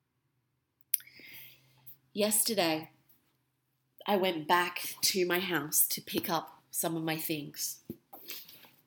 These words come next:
I'm staying in an apartment in the Valley at the moment in Brisbane. Last week I was in Melbourne, so it hadn't fully sunk in yet.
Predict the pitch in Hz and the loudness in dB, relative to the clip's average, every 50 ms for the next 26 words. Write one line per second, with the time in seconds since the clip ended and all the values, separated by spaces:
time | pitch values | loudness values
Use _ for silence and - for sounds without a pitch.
0 | _ - _ _ _ _ - - - - 196 180 170 - - 190 185 180 180 180 | _ -20 _ _ _ _ -10 -10 -6 -6 -2 0 0 2 2 2 2 2 2 2
1 | 175 165 156 156 - - - 180 175 175 147 160 175 175 - - 165 165 156 156 | 0 -2 -2 -4 -10 -8 -6 -4 -4 -4 -2 -4 -4 -4 -4 -4 -4 -2 -2 -4
2 | 151 156 151 165 156 156 160 165 165 165 160 - 160 165 156 151 156 160 156 156 | -6 -6 -2 -2 -2 0 0 0 0 -2 -2 -4 -4 -2 -2 0 0 0 -2 -2
3 | 147 147 147 151 156 156 - 170 160 160 175 - _ _ _ _ _ _ _ _ | -4 -2 -2 -2 -2 0 0 0 0 0 -2 -4 _ _ _ _ _ _ _ _
4 | _ _ _ _ - - - - - - _ - 185 165 170 - - 170 165 165 | _ _ _ _ -20 -20 -20 -20 -20 -20 _ 2 2 2 4 2 2 2 2 2
5 | 165 - 190 185 190 180 160 175 170 165 165 156 151 156 160 170 160 165 165 165 | 2 0 -2 0 0 -2 -4 -4 -4 -2 -2 -2 -2 -2 -2 -4 -4 -4 -4 -6
6 | - - 156 151 151 151 151 - _ _ _ _ _ _ _ _ _ - - 226 | -2 -2 0 0 0 -2 -4 -8 _ _ _ _ _ _ _ _ _ -6 -4 -2
7 | 233 277 285 311 320 302 - - 269 262 285 262 - - - 240 214 214 202 - | 0 0 0 0 0 0 0 -2 0 2 2 2 2 2 2 0 0 -2 -2 -4
8 | - - 185 185 185 175 165 151 139 143 156 | -6 -4 -4 -2 -2 -2 -2 -2 -4 -4 -8